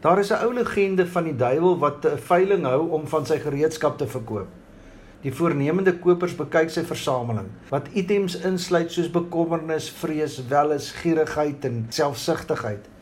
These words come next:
Maar aan een kant staan daar 'n gereedskapstuk wat al foos gebruik is en tog duidelik gemerk is nie te koop nie. "Dit is al stukkend gebruik.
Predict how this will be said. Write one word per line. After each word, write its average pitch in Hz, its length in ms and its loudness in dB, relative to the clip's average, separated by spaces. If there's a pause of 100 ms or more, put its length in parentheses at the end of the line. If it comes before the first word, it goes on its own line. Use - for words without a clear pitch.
(460)
Maar 151 120 2
aan 180 140 -2
een 226 160 2
kant 240 260 0
staan 190 280 0
daar 175 160 4
'n 170 80 0
gereedskapstuk 170 840 -2
wat 160 160 -2
al 160 120 2
foos 202 480 2
gebruik 117 480 0
is 170 220 -4 (280)
en 170 200 2
tog 226 200 4
duidelik 160 380 2
gemerk 127 420 -2
is 147 140 -4
nie 139 120 -4
te 147 100 -2
koop 143 360 -4
nie. 101 180 -10 (1300)
"Dit 170 160 2
is 202 140 4
al 214 120 0
stukkend 285 420 0
gebruik. 98 460 -4